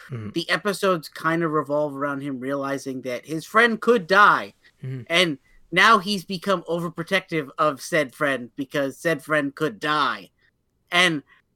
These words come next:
Speaker 2: I, and, and it was, uh, like, that was the moment where I was like, "Okay, like, this show is not going to just make him be the jerk all the time."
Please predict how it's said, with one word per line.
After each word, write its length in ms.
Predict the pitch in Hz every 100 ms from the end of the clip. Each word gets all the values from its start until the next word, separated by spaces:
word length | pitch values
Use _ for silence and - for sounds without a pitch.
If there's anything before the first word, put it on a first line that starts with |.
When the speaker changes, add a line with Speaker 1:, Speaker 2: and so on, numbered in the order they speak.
| _ _ _ _
Speaker 2:
I, 200 | - 208 -
and, 220 | 220 208
and 280 | 220 226 220
it 120 | 240
was, 200 | 220 175
uh, 420 | 170 _ _ - 180 -
like, 320 | 214 190 - _ _ _ _ _ _ _
that 180 | 220 233
was 140 | 240
the 80 | 220
moment 360 | 202 196 208 160
where 140 | 170
I 80 | 160
was 120 | 156
like, 180 | 165 -
"Okay, 540 | 254 247 247 185 107 _ _
like, 240 | - 175 -
this 180 | 220 214
show 240 | 214 208
is 180 | 185 160
not 260 | 180 185
going 240 | 165 175 165
to 200 | 165 147
just 260 | 170 165 165
make 200 | 160 165
him 100 | 156
be 120 | 160
the 100 | 131
jerk 260 | 156 175 151
all 120 | 139
the 140 | 131
time." 160 | 139